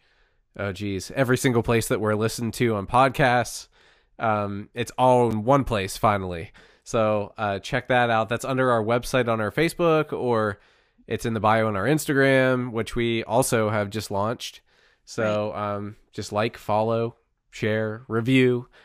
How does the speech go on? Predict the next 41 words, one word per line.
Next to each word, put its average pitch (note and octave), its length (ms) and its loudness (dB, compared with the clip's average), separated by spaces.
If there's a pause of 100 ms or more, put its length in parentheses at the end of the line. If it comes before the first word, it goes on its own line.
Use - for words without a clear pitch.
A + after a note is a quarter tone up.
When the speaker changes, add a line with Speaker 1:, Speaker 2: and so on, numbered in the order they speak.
(480)
Speaker 1:
comment. A#2+ 680 0
All C3+ 160 6
these C3 180 2
things B2+ 320 -2
get, B2 340 -2
get B2 160 -2
us A2 180 -2
more A#2 260 0
traction A2+ 500 -2
with G#2+ 120 -8
other G#2+ 180 -2
people. G#2 420 -6 (320)
I B2 100 -2
did C3 200 0
notice, A#2+ 520 0
um, G#2 380 -2
the A#2 100 -6
one A#2 220 -2
post A#2+ 280 -2
that A2+ 100 0
I G#2 40 -2
put G#2+ 180 -4
out G#2 140 -2
today, G2+ 400 -4 (640)
it, B2+ 300 -10
it C3+ 120 0
got - 360 0
way C#3 320 2
more C3+ 160 4
comments A#2+ 500 0
than G2+ 300 -6 (440)
likes, A#2+ 600 -2 (540)
and A2+ 480 -2 (260)
it A#2 220 -4
just - 400 -6
was A#2+ 240 -4
so B2 400 0
much A#2 280 -4
more A2+ 440 0
of G#2+ 200 -4
a G#2 140 -4